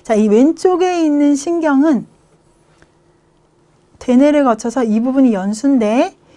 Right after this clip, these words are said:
연수에서 오른쪽으로 가요. 좌측에 있는 신경은. 그다음에 우측에 있는 신경은 연수를 거쳐서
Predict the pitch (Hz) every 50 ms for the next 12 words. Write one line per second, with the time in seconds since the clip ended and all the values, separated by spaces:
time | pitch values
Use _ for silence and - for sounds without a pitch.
0 | _ _ _ _ - 196 196 202 214 226 240 240 240 - 302 294 269 254 247 247
1 | 320 330 330 285 - _ _ _ _ _ _ _ _ _ _ _ _ _ _ _
2 | _ _ _ _ _ _ _ _ _ _ _ _ _ _ _ _ _ 233 247 277
3 | 320 277 240 196 180 170 165 - - - - - _ _ _ - - 226 208 -
4 | - 277 240 233 214 196 190 190 196 - 254 247 233 208 214 247 247 240 240 220
5 | 214 - - - - - _ - 285 330 330 - - 415 370 370 339 311 294 277
6 | 269 269 302 302 294 262 240 247 277 269 214 - - _ _ _ _ _ _ _
7 | _ _ _ _ _ _ _ _ _ _ _ _ _ _ _ _ _ _ _ _
8 | _ _ _ _ _ _ _ _ _ _ _ _ 226 220 220 226 240 247 - 330
9 | 320 320 302 262 233 196 208 - 214 214 214 311 359 359